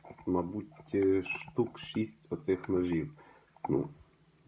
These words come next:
таке виконання, все добре, хороший картон. Всередині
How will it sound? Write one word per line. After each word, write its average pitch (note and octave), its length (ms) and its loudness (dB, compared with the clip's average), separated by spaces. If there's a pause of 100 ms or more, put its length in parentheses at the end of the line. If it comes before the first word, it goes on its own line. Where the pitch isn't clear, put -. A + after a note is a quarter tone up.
(120)
таке F#2+ 220 -2
виконання, C3 600 2
все - 220 -2
добре, B2 380 4
хороший F#2+ 480 0
картон. D3 520 0 (500)
Всередині G2 640 4